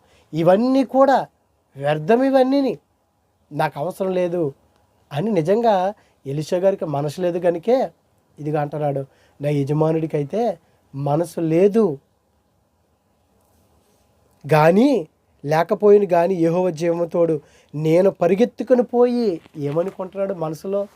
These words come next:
"నా యజమానుడికైతే ఆ మనసు లేదు తీసుకుంటానికి, కానీ ఇదిగో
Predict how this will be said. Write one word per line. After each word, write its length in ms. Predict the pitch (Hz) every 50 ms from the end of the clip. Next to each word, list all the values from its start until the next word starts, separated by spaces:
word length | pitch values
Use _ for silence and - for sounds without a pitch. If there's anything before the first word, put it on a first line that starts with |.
| _ - _ _ _ _ _ _ _ _ _ -
"నా 80 | 147 147
యజమానుడికైతే 760 | 151 147 135 147 160 160 170 170 170 170 165 165 156 - 160
ఆ 40 | 151
మనసు 300 | 151 147 143 143 - 156
లేదు 140 | 147 143 139
తీసుకుంటానికి, 840 | - 151 139 - - 151 143 143 139 139 135 - 143 135 131 123 _ _ _ _ _ _ _ _ -
కానీ 220 | 147 143 151 151
ఇదిగో 300 | 143 143 147 147 139 135